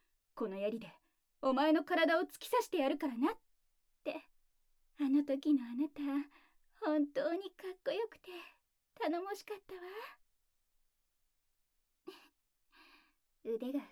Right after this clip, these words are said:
震えてて、本当は戦いの経験がないんだろうなってすぐ分かった。だけど、殺して欲しかったわけでも、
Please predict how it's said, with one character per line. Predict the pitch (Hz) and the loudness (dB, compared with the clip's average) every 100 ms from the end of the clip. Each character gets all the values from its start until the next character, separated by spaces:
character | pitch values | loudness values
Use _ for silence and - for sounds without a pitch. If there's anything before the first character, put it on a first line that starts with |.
| - | -12
震 | 196 214 | -8 -8
え | 247 | -6
て | 285 | -8
て、 | 285 220 220 _ _ _ _ _ _ - | -10 -18 -20 _ _ _ _ _ _ -2
本 | 294 277 | 2 2
当 | 277 311 | 2 -2
は | 311 | -2
戦 | 302 294 311 320 320 | -4 -6 -4 -2 0
い | |
の | 330 | 0
経 | 330 339 302 | -2 -10 -6
験 | 349 359 | -4 -4
が | 359 | -4
な | 349 349 | -4 -6
い | 392 | -6
ん | 381 | -8
だ | 311 | -8
ろ | |
う | 220 190 208 | -10 -14 -8
な | 302 | -8
っ | _ _ | _ _
て | - - - | -20 -20 -12
す | 294 | -8
ぐ | 294 | -4
分 | 359 269 | -6 -8
か | 285 | -14
っ | 285 | -16
た。 | - - _ _ _ _ _ _ _ _ _ _ _ - | -18 -18 _ _ _ _ _ _ _ _ _ _ _ -12
だ | 262 247 | -8 -6
け | - 294 | -4 -6
ど、 | - - _ _ _ _ _ _ _ _ _ _ - | -6 -20 _ _ _ _ _ _ _ _ _ _ -6
殺 | 214 208 | -4 -4
し | 240 | -6
て | 277 | -10
欲 | 247 269 | -8 -10
し | - | -10
か | 277 | -12
っ | 254 | -12
た | 208 | -18
わ | - 220 | -20 -10
け | 277 | -8
で | |
も、 | 196 | -8